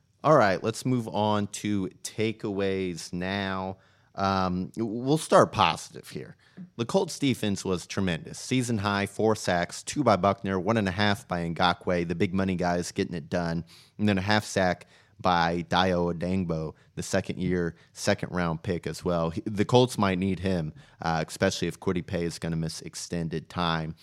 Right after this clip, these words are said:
Two interceptions, doubled their interception total on the year. Both came with Denver in scoring territory. They also forced Russell Wilson's first fumble of the season, although, uh, Wilson was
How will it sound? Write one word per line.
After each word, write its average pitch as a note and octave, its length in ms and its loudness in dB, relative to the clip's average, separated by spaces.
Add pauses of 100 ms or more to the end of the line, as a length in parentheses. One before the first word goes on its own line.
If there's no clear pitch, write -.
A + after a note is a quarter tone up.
(180)
Two F3+ 220 4
interceptions, G#2+ 880 0 (300)
doubled G2 540 2 (220)
their F#2 140 -2
interception F2 800 -4 (240)
total F#2+ 540 0
on E2 240 -4
the D#2+ 80 -8
year. F2 340 -2
Both G#2+ 340 2
came F#2 380 -2 (300)
with F#2 180 -2
Denver F#2 540 0
in G2 200 0
scoring F2 460 -2
territory. E2+ 760 -2 (300)
They G2+ 120 2
also G#2+ 280 4
forced F#2 400 -4
Russell F#2 260 -2
Wilson's F2+ 340 -4
first B2 280 0
fumble A2+ 500 2 (240)
of E2+ 140 -2
the D#2+ 100 -10
season, D#2+ 500 -4
although, D#2+ 420 0 (280)
uh, D#2 200 -2
Wilson F2 340 0
was D#2 200 -6